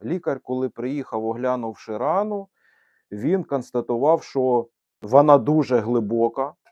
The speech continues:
і він не готовий приймати зразу, е, зі своїм обладнанням, який він привіз, е, на-,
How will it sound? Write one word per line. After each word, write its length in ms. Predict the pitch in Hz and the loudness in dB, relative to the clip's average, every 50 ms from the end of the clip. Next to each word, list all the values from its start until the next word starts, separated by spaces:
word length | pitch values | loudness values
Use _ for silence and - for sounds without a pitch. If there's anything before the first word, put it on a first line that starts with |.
| _ _ _ | _ _ _
і 580 | 117 120 123 131 131 131 127 127 123 123 123 117 | -4 -2 0 0 0 0 0 0 0 0 -2 -2
він 260 | 104 117 143 147 139 135 | -2 -2 -2 -2 -2 -2
не 80 | 135 120 | -2 -2
готовий 540 | 127 127 120 - 143 139 131 120 123 117 | -2 -2 -2 -2 -2 -2 -2 0 -2 -4
приймати 600 | 113 - - 110 113 113 117 120 123 120 117 - 95 | -4 -4 -4 -4 -4 -2 0 0 0 0 -2 -4 -6
зразу, 540 | 92 120 127 131 127 120 110 113 110 107 78 | -2 0 2 2 2 2 0 -4 -6 -6 -8
е, 100 | 87 95 _ _ 65 - _ - - - | -10 -12 _ _ -20 -20 _ -20 -20 -20
зі 200 | 98 92 120 120 | -12 -10 -10 -10
своїм 440 | - - 135 143 143 139 127 120 | -4 0 0 2 2 0 0 -2
обладнанням, 640 | 117 110 104 131 131 123 110 104 107 107 107 104 107 | -2 -2 2 2 2 2 2 -2 -8 -10 -10 -10 -10
який 400 | 104 117 104 - - 120 113 113 | -10 -12 -12 -12 -10 -8 -8 -8
він 220 | 104 110 110 107 101 | -8 -10 -12 -14 -12
привіз, 540 | - - 113 113 117 123 110 - - - _ _ _ _ _ _ _ _ _ _ _ - | -10 -10 -8 -6 -6 -8 -8 -10 -12 -20 _ _ _ _ _ _ _ _ _ _ _ -6
е, 140 | 104 104 | -6 -4
на-, 300 | 104 110 82 62 71 64 | -4 -6 -8 -10 -12 -14